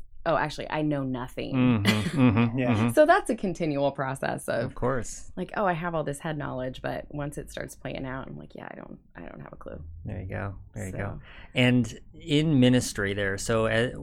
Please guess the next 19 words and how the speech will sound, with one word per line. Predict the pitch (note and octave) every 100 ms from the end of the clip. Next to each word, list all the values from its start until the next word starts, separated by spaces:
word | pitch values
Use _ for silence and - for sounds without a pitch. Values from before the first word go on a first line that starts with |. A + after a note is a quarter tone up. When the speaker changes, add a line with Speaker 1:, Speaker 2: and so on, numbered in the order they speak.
| -
Speaker 2:
at | B2+ C3
what | F3+ F#3
point | - G3+ F3 C#3+ - - - - - - - - A#2
did | B2+ A#2
you | C3 C#3 C#3+ C#3+ C#3+ C#3+ - -
come | - C#3 C3 C3
face | A#2+ B2+ A#2+ -
to |
face | A#2 A#2+ A#2 -
with | B2 A#2
this, | B2 A#2 - - - -
this, | B2+ A#2+ A#2 - -
uh, | G#2 G#2 G2+ G#2
realization | A#2+ B2+ B2+ A#2 A2+ A2+ - A2
that | G#2+ A#2+
within | A#2+ D#3
the | C#3
church | - C#3+ -
world, | B2+ A#2+ A2+